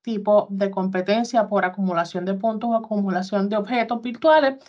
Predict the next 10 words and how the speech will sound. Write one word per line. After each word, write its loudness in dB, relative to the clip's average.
pues 0
que 0
puedan 4
llevar 4
a -2
cabo 2
ese -6
tipo -4
de 0
experiencia, -4